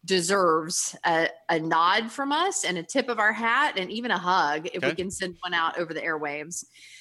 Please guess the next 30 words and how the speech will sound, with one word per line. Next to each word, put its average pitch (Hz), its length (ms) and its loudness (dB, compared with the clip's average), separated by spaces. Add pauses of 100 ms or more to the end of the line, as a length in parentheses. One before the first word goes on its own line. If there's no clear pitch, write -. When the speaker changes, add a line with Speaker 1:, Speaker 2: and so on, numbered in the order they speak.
(200)
Speaker 1:
Um, 180 300 0 (180)
her 277 140 4
concern 220 760 2
was 190 280 0
that, 180 320 4
um, 165 400 0 (180)
you 180 80 -2
know, 180 40 0
she - 140 2
had 240 120 2
been 269 120 4
listening 285 360 2
for 214 160 2
a - 20 4
while 196 380 4
and 180 120 -4
she 226 140 -4
said, 208 260 -2
"You 247 80 -4
guys 311 300 2
seem 247 180 -4
to 240 120 -4
assume 208 600 0 (300)
that 202 160 4
all 214 160 6
your 262 160 2
listeners 190 680 -2 (280)
are 175 100 4
high 294 320 0
desire 151 640 0